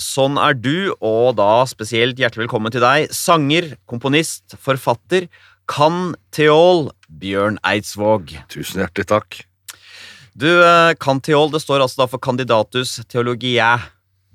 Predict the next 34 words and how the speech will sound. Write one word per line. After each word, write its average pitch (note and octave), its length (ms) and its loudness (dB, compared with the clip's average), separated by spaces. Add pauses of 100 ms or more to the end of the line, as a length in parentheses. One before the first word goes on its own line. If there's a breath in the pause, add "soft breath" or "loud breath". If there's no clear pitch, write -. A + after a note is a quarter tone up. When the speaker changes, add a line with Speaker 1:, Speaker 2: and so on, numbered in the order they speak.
(160)
Speaker 1:
Det A2+ 120 -6
visste G#2 200 0
Speaker 2:
Ja. - 60 -4
Speaker 1:
du A#2+ 60 0
kanskje? G#2+ 460 0
Speaker 2:
<laughs> - 140 -20
Det G2 100 -4
visste G#2 260 -2
jeg. A2+ 260 2
Speaker 1:
<laughs> - 1300 -8
Dette C3 160 -2
for C3+ 160 -2
å C#3 80 4
illustrere D3 400 2
det D#3 320 2
mangfoldet, F3+ 1120 2
dagens D3+ 320 0
gjest, C#3+ 460 0
eh, C#3 260 6
Nils. G3 460 -2
Speaker 2:
Mm. D#3+ 100 0
Speaker 1:
Eh, D#3+ 380 0
og F#3 220 4 (420 loud breath)
vi F3 180 -4
skal D3+ 220 2
jo F3+ 60 4
da, C#3+ 140 6 (280)
eh, D#3 280 0
gå D#3 580 2 (100)
gjennom B2 600 0 (180)
personlighetstesten A2+ 960 -4
du A2+ 80 0
har A2+ 80 0
tatt C#3+ 300 -4